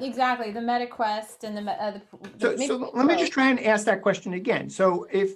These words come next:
Speaker 2: you know, if you were talking about a virtual reality experience, a V R experience meets Matterport,
Speaker 1: Mm-hmm.
Speaker 2: that seems like it fell flat, it fizzled. Uh, you called it a, a winter. Uh, Paulo called it a winter.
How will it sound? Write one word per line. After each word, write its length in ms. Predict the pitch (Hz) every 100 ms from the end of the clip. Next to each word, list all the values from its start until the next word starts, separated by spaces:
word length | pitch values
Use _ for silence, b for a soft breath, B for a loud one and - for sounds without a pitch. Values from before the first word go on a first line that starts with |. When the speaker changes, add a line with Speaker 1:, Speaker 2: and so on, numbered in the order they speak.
| -
Speaker 2:
you 80 | 208
know, 80 | 185
if 120 | 180
you 60 |
were 80 | 185
talking 260 | 196 254 294
about 240 | 233 202
a 60 | 185
virtual 340 | 185 196 196
reality 640 | 185 185 185 190 190 175 160
experience, 680 | 156 - 247 240 196 160 165
a 40 |
V 200 | 160 185
R 160 | 175 160
experience 640 | 156 - 185 170 156 -
meets 300 | 160 156 156
Matterport, 800 | 190 214 226 190 - 160 151 - _ 240
Speaker 1:
Mm-hmm. 180 | 233 233
Speaker 2:
that 220 | 196 - - -
seems 540 | - - 277 349 311
like 260 | 240 208 202
it 160 | 190
fell 300 | - 202 185
flat, 480 | 180 - 196 180 -
it 160 | - 156
fizzled. 680 | - 202 190 190 180 170 175 - 185
Uh, 460 | 156 147 147 156 - -
you 140 | 170
called 320 | - 180 170
it 100 | 165
a, 300 | 160 151 151
a 80 | 160
winter. 640 | 160 180 180 185 175 175 - -
Uh, 160 | 143 143
Paulo 440 | 143 165 175 170
called 280 | 170 170 170
it 100 | 165
a 60 | 156
winter. 520 | 165 160 175 165